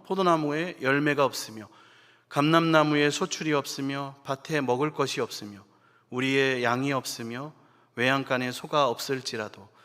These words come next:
나는 여호와로 말미암아 즐거워하며 나의 구원의 하나님으로 말미암아 기뻐하리로다." 아멘. 하박국은 골짜기를 통과하는 하나님의 은혜를 받고 경험하고 나서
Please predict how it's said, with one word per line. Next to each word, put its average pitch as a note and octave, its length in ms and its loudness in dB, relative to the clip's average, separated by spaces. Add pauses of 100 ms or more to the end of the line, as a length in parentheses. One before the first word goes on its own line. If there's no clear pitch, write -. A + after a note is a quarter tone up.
(260)
나는 C#3 280 2
여호와로 E3 420 4
말미암아 C3+ 640 0
즐거워하며 B2+ 880 -2 (380)
나의 B2+ 320 2
구원의 E3+ 480 4
하나님으로 F#3 540 0
말미암아 C3 680 0 (340)
기뻐하리로다." A#2+ 1080 -2 (320)
아멘. G#2 360 -12 (680)
하박국은 D#3 800 0 (360)
골짜기를 D3+ 640 0
통과하는 C#3+ 760 -2 (320)
하나님의 E3+ 680 2
은혜를 B2+ 440 -2
받고 B2 720 -14 (160)
경험하고 C3 500 -4
나서 A2+ 420 -8